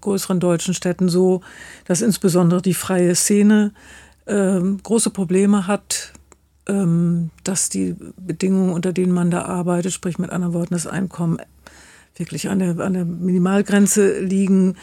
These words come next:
dass für Neuinitiativen vielfach kein Geld da ist, dass keine Freiräume, keine Handlungsfreiräume da sind. Also es geht einmal um das Was,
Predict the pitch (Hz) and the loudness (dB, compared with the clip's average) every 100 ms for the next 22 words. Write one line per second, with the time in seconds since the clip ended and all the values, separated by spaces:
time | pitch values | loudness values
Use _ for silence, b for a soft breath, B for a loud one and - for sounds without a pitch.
0 | B B - 190 - 180 180 202 202 - | B B -4 -2 2 4 4 4 2 2
1 | 185 - 190 180 175 190 196 175 - 180 | -4 -2 0 0 0 -2 -2 -8 -2 0
2 | 180 185 196 190 - 185 - 180 - 180 | 0 0 0 0 -2 -2 -2 -4 -2 -2
3 | 180 - 180 180 170 180 175 175 170 170 | -2 -4 -6 -4 -2 -2 -2 -4 -2 -2
4 | 175 175 - - - - - 175 175 185 | -2 -4 -6 -8 -8 -10 -8 -8 -4 -2
5 | 170 180 175 170 180 170 B B B B | -2 -4 -2 -2 -2 -4 B B B B
6 | B B - 220 214 208 208 - 202 214 | B B -6 -2 0 0 -2 0 0 2
7 | 208 180 190 180 - 202 254 - - | 0 0 -2 0 -2 0 0 0 -2